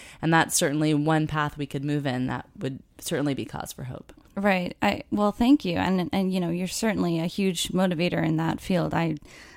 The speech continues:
Speaker 2: I really, like, I read Grub, I think, when it came out five
Speaker 1: Years
Speaker 2: years
Speaker 1: ago,
Speaker 2: ago.
Speaker 1: yeah.
Speaker 2: And I was just like, "What?"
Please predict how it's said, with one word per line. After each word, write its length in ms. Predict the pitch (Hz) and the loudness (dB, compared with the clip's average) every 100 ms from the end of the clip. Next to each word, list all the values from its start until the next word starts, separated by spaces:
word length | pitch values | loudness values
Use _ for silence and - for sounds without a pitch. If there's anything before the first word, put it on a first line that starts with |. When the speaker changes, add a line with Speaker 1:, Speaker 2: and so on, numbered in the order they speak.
| - | -8
Speaker 2:
I 100 | - | 0
really, 320 | 208 214 214 202 | 4 6 6 8
like, 200 | 180 - | 6 6
I 100 | 185 | 4
read 260 | 185 185 | 4 2
Grub, 400 | - 185 190 180 | 0 6 8 6
I 100 | 170 | 2
think, 460 | - 175 160 - - | 0 -2 -2 -6 -8
when 140 | 190 170 | -4 -2
it 80 | - | -2
came 260 | 214 180 | 0 0
out 320 | 170 165 160 - _ _ _ | 0 0 -2 -6 _ _ _
five 360 | - 180 165 170 | -4 2 2 2
Speaker 1:
Years 280 | 294 311 202 | 2 -2 0
Speaker 2:
years 260 | 208 247 | 2 4
Speaker 1:
ago, 100 | 247 | 4
Speaker 2:
ago. 100 | 247 | 4
Speaker 1:
yeah. 520 | 262 262 277 294 220 196 - | 6 6 6 4 2 -4 -2
Speaker 2:
And 80 | 233 | 2
I 40 | |
was 100 | 226 | 2
just 160 | 233 247 | 2 0
like, 140 | 240 | 0
"What?" 1300 | 277 330 415 427 403 - 415 539 480 494 466 - | 0 0 0 2 2 6 12 12 12 10 8 6